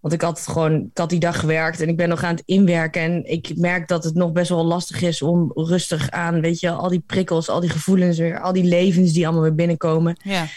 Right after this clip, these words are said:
Speaker 1: <clears throat> Om dat allemaal weer op de juiste manier een beetje te channelen. Dus ik was een beetje overprikkeld. Dus ik zei, "Oké, koop, koop, koop dat bandje, koop dat bandje."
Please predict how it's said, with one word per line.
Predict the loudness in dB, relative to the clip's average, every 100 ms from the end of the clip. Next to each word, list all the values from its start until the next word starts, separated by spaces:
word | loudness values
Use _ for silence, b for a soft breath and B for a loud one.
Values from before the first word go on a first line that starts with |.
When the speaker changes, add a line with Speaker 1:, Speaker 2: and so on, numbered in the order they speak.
| B 2
Speaker 1:
<clears throat> | 2 4 4 6 4 4 6 6 4
Om | 2
dat | 2
allemaal | 2 2 4
weer | 2
op | 2
de | 2
juiste | 2 2 2
manier | 4 4 2
een | 0
beetje | -2 -4
te | -8 -4 -2
channelen. | 0 0 -2 -6 _ _ _ -20 -4
Dus | -2
ik | 0
was | 0 2
een | 4
beetje | 2 2
overprikkeld. | 0 0 -2 -2 -2 -6
Dus | -12 -20 -12 -8
ik | -2
zei, | 0
"Oké, | 0 0
koop, | 2 2 2 2
koop, | 2 2 0
koop | 2 2
dat | 2 2
bandje, | 2 0 0
koop | 0 2
dat | 0
bandje." | 2 2 2